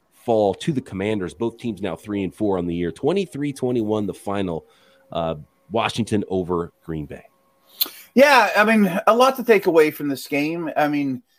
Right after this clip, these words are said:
Speaker 2: you kind of forget what Heinicke brings to the table. I mean, he just chucks it up there and doesn't have much of an arm. And you talk about someone that just, you know, is playing by the seat of their pants or,
Speaker 1: Yeah.
Speaker 2: you know, with house money. I mean, and in, in a way, it helps the offense. It could have gone worse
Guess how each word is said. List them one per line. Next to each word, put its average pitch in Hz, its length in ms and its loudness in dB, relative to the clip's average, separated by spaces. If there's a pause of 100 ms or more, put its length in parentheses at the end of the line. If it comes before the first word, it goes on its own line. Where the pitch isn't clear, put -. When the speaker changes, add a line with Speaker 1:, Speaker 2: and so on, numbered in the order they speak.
(100)
Speaker 2:
you 175 140 -6
kind 277 320 0
of 233 80 -6
forget 170 360 -4
what 156 200 -2
Heinicke 170 560 -8
brings 160 320 -8
to 147 80 -16
the 143 100 -8
table. 165 500 0
I 127 60 2
mean, 113 400 -8
he 180 160 -10
just - 260 -6
chucks - 360 -4
it 98 100 -6
up 101 180 -4
there 82 220 -8
and 78 140 -14
doesn't 113 260 -4
have 110 140 0
much 98 180 -4
of 101 100 -6
an 90 120 -8
arm. 107 360 0
And 90 140 -12
you 98 160 -12
talk 175 160 0
about 139 160 -4
someone 117 260 -4
that 95 120 -14
just, - 320 -16
you 117 120 -8
know, 95 300 -8
is 90 180 -20
playing 131 260 -2
by 110 100 -2
the 95 100 -14
seat 120 160 -12
of 107 60 -10
their 98 100 -10
pants 104 460 -14
or, 85 240 -14
Speaker 1:
Yeah. 92 340 -8
Speaker 2:
you 117 60 0
know, 113 80 4
with 110 100 2
house 127 300 0
money. 113 420 -2
I 110 60 -4
mean, 110 240 -8
and 120 280 -8
in, 139 160 -6
in 185 160 -8
a 214 60 -4
way, 208 280 0
it 131 80 -2
helps 180 260 -2
the 117 120 -6
offense. 117 480 -6
It - 60 -20
could 120 140 -8
have 101 80 -8
gone 87 200 -8
worse 120 220 -6